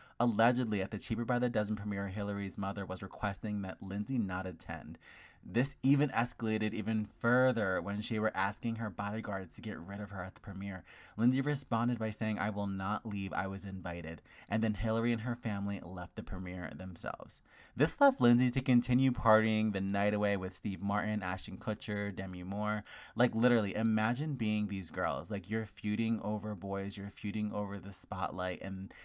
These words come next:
this was Lindsay's way of one-upping. Like, that night, I feel like, in a way, like, she actually won. Like, she's hanging out with the cast members of your movie. Like, it makes me feel so bad because knowing the girl that I feel like Hilary Duff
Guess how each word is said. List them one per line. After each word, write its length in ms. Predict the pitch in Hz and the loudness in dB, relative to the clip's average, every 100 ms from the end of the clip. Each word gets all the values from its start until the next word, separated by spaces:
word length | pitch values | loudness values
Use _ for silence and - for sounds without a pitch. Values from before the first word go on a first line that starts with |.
| - - | -16 0
this 280 | 120 - | 0 2
was 180 | 139 117 | -2 0
Lindsay's 420 | 104 107 107 107 | 2 2 2 0
way 220 | 92 95 107 | 0 0 0
of 200 | 90 87 | -2 -6
one-upping. 680 | 90 95 80 - 110 113 | -4 -2 -2 -2 -2 0
Like, 220 | 101 90 95 | -2 -2 0
that 180 | 110 | 0
night, 220 | 139 143 95 | 2 2 2
I 100 | 98 | -2
feel 240 | 107 120 | 0 0
like, 160 | 170 104 | 0 0
in 100 | 104 | 0
a 60 | |
way, 220 | 92 113 | 2 0
like, 140 | 117 82 | 0 -2
she 180 | 113 101 | -2 0
actually 380 | 117 - 104 | -2 -2 -8
won. 500 | 82 82 120 175 92 | -6 -6 -4 -2 -4
Like, 180 | 90 87 - - - | -6 -8 -12 -20 -10
she's 380 | - 127 147 147 | -2 2 2 2
hanging 320 | 147 143 117 | 2 4 4
out 280 | 107 117 104 | 4 4 2
with 240 | 104 - | -2 -2
the 80 | 104 | -8
cast 400 | - 98 104 - | -4 -2 -2 -2
members 300 | 107 113 107 | 0 0 0
of 260 | 95 87 90 | -2 -4 -4
your 340 | 92 98 104 | -2 0 0
movie. 580 | 95 90 92 117 113 107 | 0 -4 -4 0 0 0
Like, 340 | 104 95 - - - - | -4 -6 -10 -18 -18 0
it 120 | 120 | 4
makes 220 | 120 - | 4 4
me 120 | 135 | -2
feel 240 | 120 139 127 | 0 -2 -2
so 340 | - 104 104 | 0 0 0
bad 380 | 85 95 95 90 | 0 0 0 -2
because 260 | 92 101 98 | -6 -6 -4
knowing 380 | 95 101 113 | -2 -2 -2
the 100 | 113 | -2
girl 300 | 92 95 95 | -2 -2 -2
that 100 | 92 | -4
I 140 | 90 90 | -6 -8
feel 320 | - 92 92 | -10 -10 -8
like 220 | 95 90 | -6 -8
Hilary 360 | 85 90 92 90 | -8 -6 -6 -6
Duff 220 | 90 | -8